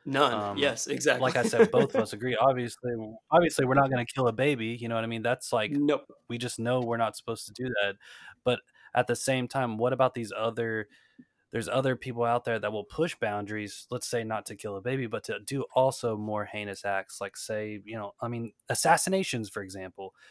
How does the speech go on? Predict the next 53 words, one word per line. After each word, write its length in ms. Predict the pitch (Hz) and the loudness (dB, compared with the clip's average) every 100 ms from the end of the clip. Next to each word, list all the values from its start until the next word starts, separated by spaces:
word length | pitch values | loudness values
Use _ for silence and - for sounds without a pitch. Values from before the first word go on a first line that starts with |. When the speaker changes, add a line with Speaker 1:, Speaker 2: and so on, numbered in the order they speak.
| _ _ | _ _
Speaker 2:
Assassinations 680 | 117 147 143 - 135 135 127 | -2 2 0 0 -4 -4 -6
for 100 | 127 | -6
the 100 | 120 | -4
greater 280 | 117 131 120 | -2 0 0
Speaker 1:
Right. 20 | |
Speaker 2:
good 300 | 131 151 110 | 2 2 2
to 100 | 117 107 | -4 -4
reach 320 | 120 127 - | -6 -8 -8
this 200 | 110 - | -8 -8
kind 240 | - 113 | -6 -4
of 100 | 101 | -4
level 300 | 113 113 107 | -2 -2 -4
of 100 | 98 - | -8 -10
truth, 460 | - 151 120 - | -4 -4 -4 -6
you 60 | 107 | -6
know 60 | |
what 100 | 107 | -4
I 20 | 107 | -4
mean? 220 | 110 120 | -4 -4
There's, 280 | 113 110 - _ _ _ _ _ _ - | -4 -6 -12 _ _ _ _ _ _ -10
there's 160 | 117 | -2
all 120 | 143 | 0
these 160 | 139 110 | 0 -2
boundaries 420 | 117 120 117 101 | 0 0 0 -4
that 140 | 98 - | -6 -6
people 220 | 110 104 | -8 -8
can 180 | 110 101 | -8 -8
be 100 | 98 | -10
Speaker 1:
Right. 100 | - | -4
Speaker 2:
pushed 400 | 110 98 - 104 | -4 -4 -6 -6
as 200 | 101 - | -6 -6
humans, 460 | 107 104 95 92 | -8 -6 -8 -6
and 240 | 98 95 95 _ _ _ | -8 -8 -12 _ _ _
morality 580 | 110 113 110 123 117 107 | -2 2 4 2 2 -2
is 140 | 101 | -2
always 340 | 107 104 101 - | 0 0 -2 -6
kind 280 | - 98 95 | -6 -4 -6
of, 180 | 90 - _ _ _ _ - | -10 -16 _ _ _ _ -8
um, 280 | 98 92 87 - | -6 -6 -10 -14
a 60 | 98 | -14
gray 400 | 90 107 107 95 | -6 -2 -2 -2
area, 500 | 98 117 95 90 - _ _ _ 113 101 | 0 0 -2 -8 -12 _ _ _ -20 _
really, 420 | 101 95 92 127 | -8 -8 -8 -8
Speaker 1:
Oh, 60 | 143 | -4
yeah, 240 | 139 135 | 0 0
it's 120 | 123 | 0
Speaker 2:
so. 20 | 135 | -2
Speaker 1:
a 60 | |
sliding 440 | - 143 151 151 143 | -2 0 2 0 -2
scale 400 | 147 156 131 117 | -2 0 0 -4
for 180 | 127 | -8
sure, 320 | 120 139 147 123 | -8 -4 -4 -6
man. 300 | 127 127 | -10 -14